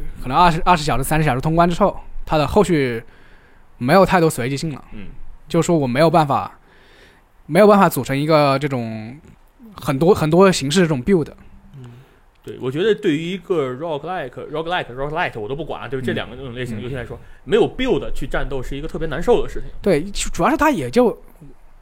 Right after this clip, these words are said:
Speaker 1: 也就我就只能用一把枪嘛。
Speaker 2: 对。
Speaker 1: 一把枪，一把枪，一个技能。
Speaker 2: 而且还得随机看，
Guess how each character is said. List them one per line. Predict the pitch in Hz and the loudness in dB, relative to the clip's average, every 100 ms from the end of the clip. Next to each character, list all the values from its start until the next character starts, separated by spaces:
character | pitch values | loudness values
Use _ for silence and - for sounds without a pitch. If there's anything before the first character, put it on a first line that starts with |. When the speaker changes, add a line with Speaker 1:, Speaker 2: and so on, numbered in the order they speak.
| - - | -20 -12
Speaker 1:
也 | 156 | 0
就 | 180 | 2
我 | 208 180 | 4 4
就 | |
只 | 190 | 4
能 | 185 | 2
用 | 202 226 | 4 4
一 | 208 | 4
把 | 120 | 2
枪 | - 147 | 0 -2
嘛。 | 156 - - | -2 -6 -10
Speaker 2:
对。 | - 123 | -2 4
Speaker 1:
一 | 208 | 6
把 | 147 | 6
枪， | 131 175 | 6 4
一 | 190 | 6
把 | 170 | 6
枪， | 139 165 160 | 6 4 4
一 | 147 | 4
个 | 180 | 4
技 | 202 | 4
能。 | 160 113 - | 0 -4 -4
Speaker 2:
而 | - | -2
且 | 170 | 0
还 | 147 | 0
得 | 160 | -4
随 | 143 147 | -2 -4
机 | 151 | -4
看， | 165 151 | -6 -8